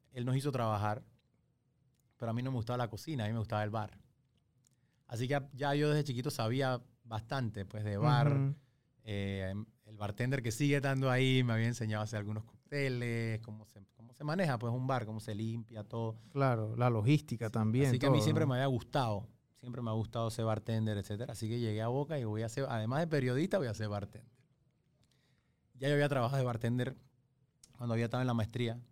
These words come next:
Speaker 1: en Gales, en
Speaker 2: Ujú.
Speaker 1: Swansea. Había
Speaker 2: Ujú.
Speaker 1: sido barte-, tuve de bartender un año en una discoteca y me encantaba esa vaina. Entonces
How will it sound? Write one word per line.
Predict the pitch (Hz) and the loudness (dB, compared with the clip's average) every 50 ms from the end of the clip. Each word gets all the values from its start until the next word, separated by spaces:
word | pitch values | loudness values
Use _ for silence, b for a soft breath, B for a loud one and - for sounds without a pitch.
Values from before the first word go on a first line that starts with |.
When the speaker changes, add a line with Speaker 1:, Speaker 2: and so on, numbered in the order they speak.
| _ _ _ _ _ _ _ | _ _ _ _ _ _ _
Speaker 1:
en | - 104 104 107 | -4 -2 -2 0
Gales, | 120 123 123 117 117 120 - - - | 2 2 2 2 0 -2 -6 -12 -18
en | 107 98 | -12 -6
Speaker 2:
Ujú. | 139 131 | -2 0
Speaker 1:
Swansea. | 127 135 123 113 - 123 123 123 113 107 | 0 2 0 0 -2 -4 -6 -4 -2 0
Había | 101 131 127 131 | 2 2 4 4
Speaker 2:
Ujú. | 135 | 2
Speaker 1:
sido | 135 127 117 113 | 2 2 2 2
barte-, | 110 101 101 - 110 | 2 0 0 -2 -6
tuve | - - 123 120 | -6 -6 -10 -6
de | 120 | -4
bartender | 113 110 104 95 95 113 113 113 113 | -2 -2 -2 -2 -2 -2 -2 0 0
un | 113 113 113 | 0 0 0
año | 113 117 117 110 | 0 2 2 2
en | 110 | 2
una | 110 113 | 2 0
discoteca | 110 113 113 - - 104 98 92 110 110 - - _ _ _ _ _ _ _ _ _ _ _ _ _ _ _ | 0 -2 -4 -8 -12 -10 -10 -8 -8 -10 -10 -14 _ _ _ _ _ _ _ _ _ _ _ _ _ _ _
y | 117 | -8
me | 107 101 | -4 -2
encantaba | 101 98 101 101 98 113 110 107 104 | -2 0 0 -2 0 0 0 0 0
esa | - - 104 | -2 -2 -2
vaina. | 101 98 95 95 101 117 131 - - _ _ _ _ _ _ _ _ _ _ - _ _ _ _ _ _ _ _ | -2 0 -2 -2 -4 -6 -8 -12 -20 _ _ _ _ _ _ _ _ _ _ -20 _ _ _ _ _ _ _ _
Entonces | 120 117 113 139 131 117 147 151 156 | -18 -12 -8 -6 -4 -2 0 -2 -2